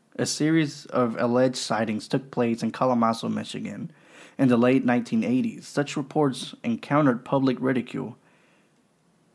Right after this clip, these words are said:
and it was just humorous publication, like the Weekly World News. In California, many people believe to have seen Presley at California's Legoland amusement park shortly after opening in nineteen ninety-nine.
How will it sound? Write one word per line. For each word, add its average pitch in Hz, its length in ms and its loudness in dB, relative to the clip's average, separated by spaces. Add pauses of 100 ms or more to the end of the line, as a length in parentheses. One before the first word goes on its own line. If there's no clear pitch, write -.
(300)
and 113 440 2
it 131 80 2
was 127 180 2
just 117 200 0
humorous 127 500 2
publication, 123 920 -2
like 120 220 -2
the 120 80 -2
Weekly 131 400 2
World 117 340 0
News. 120 460 -2 (560)
In 135 140 4
California, 165 600 4
many 143 200 6
people 135 280 0
believe 120 440 2
to 120 80 -8
have 113 160 -4
seen 110 200 -4
Presley - 480 -8 (400)
at - 160 -10
California's 123 800 2
Legoland 113 720 -2
amusement 127 480 2
park 104 240 -10 (400)
shortly 139 420 4
after 123 200 0
opening 120 420 2
in 110 100 0
nineteen 113 340 0
ninety-nine. 110 580 -4